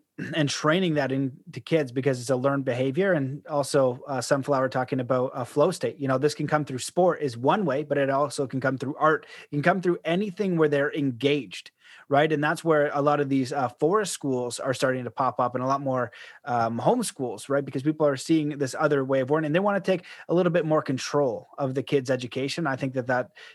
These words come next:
uh, is good and that's empowering, and even community-based education,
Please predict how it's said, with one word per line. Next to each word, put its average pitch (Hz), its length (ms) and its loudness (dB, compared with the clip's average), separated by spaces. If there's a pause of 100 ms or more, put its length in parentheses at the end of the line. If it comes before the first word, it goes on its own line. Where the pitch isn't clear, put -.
uh, 120 300 0
is 120 160 -4
good 151 260 4
and 143 140 2
that's 127 180 -2
empowering, 151 600 0
and 160 100 2
even 170 220 2
community-based 143 880 0 (480)
education, 156 600 -2